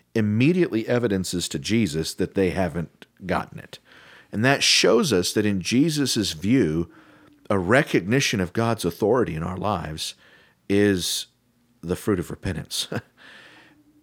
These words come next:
And so in this exchange, he tells them, "Neither will I tell you whether, where my authority is from and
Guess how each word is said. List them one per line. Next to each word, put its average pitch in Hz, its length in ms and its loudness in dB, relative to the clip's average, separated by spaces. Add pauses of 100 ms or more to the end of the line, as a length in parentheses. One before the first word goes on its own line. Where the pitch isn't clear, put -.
And 107 200 2
so 120 520 4 (1000)
in 107 140 0
this 117 180 0
exchange, 113 720 2
he 120 140 -2
tells 113 420 2
them, 90 320 0 (680)
"Neither 117 360 4
will 98 180 2
I 92 140 2
tell 92 280 0
you 80 360 -4 (260)
whether, 80 440 -6
where 92 240 0
my 87 160 0
authority 80 440 -2
is 73 100 -6
from 76 400 -6
and 71 160 -12